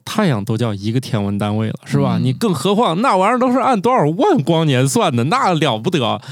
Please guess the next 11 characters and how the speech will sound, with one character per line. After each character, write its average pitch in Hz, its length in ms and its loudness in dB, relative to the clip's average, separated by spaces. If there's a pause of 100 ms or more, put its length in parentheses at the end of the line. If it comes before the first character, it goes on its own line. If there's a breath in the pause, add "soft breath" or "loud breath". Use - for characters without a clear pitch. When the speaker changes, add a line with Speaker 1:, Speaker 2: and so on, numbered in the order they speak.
(280 loud breath)
Speaker 1:
比 131 100 -4
如 151 80 0
说， 180 300 2
咱 160 180 -2
把 147 140 0
这 139 80 0
个 135 60 0
房 123 200 -2
间 147 360 0 (340)
换 123 320 -2
成 107 400 -4